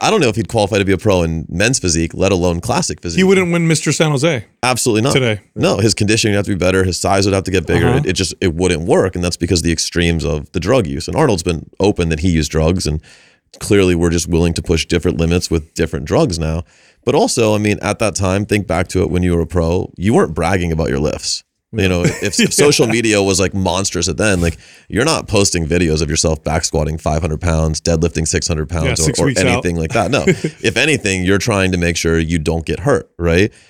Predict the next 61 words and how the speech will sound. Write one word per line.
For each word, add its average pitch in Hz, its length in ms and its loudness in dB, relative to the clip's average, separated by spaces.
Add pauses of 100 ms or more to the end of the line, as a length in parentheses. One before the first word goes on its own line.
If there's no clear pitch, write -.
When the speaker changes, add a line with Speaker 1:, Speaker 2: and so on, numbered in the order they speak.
(240)
Speaker 1:
And 98 160 -2
so 104 420 2
we 117 220 2
look 120 240 2
at, 95 500 0 (160)
you 101 140 -2
know, 71 240 -6
th-, 104 200 -2
then 123 200 2
everyone's 113 300 2
gonna 101 120 2
listen 95 280 0
to 85 60 2
this 82 80 2
and - 60 -18
they're 85 80 -6
gonna 87 100 -8
be 78 60 -6
like, 92 120 -6
"Yeah, 160 160 2
but, 117 120 -2
like, 104 200 0
what 117 160 0
about 165 160 2
the 120 80 -4
wide 92 320 0
receiver 87 480 0
in 80 80 -2
the 90 80 0
N 95 100 2
F 85 140 -4
L 87 160 2
that's 67 200 -8
super 90 360 0
ripped?" - 320 -2 (260)
Great. 117 380 0
He - 160 -4
sprints 110 520 0
a 110 80 2
lot. 85 400 0 (280)
And 98 120 -2
I 98 80 2
promise 135 540 0
you, 82 180 0
when 90 140 0
he's 107 200 2
going 87 320 0
to 76 60 -2
practice, 87 480 -2
he's 95 120 2
not 98 160 0
looking 82 280 -2
in 80 80 0
the 78 80 -4
mirror 78 320 0
at 78 100 -2
how 85 140 0
ripped 73 260 -2
his 78 140 -4
abs - 240 -6
are. - 100 -6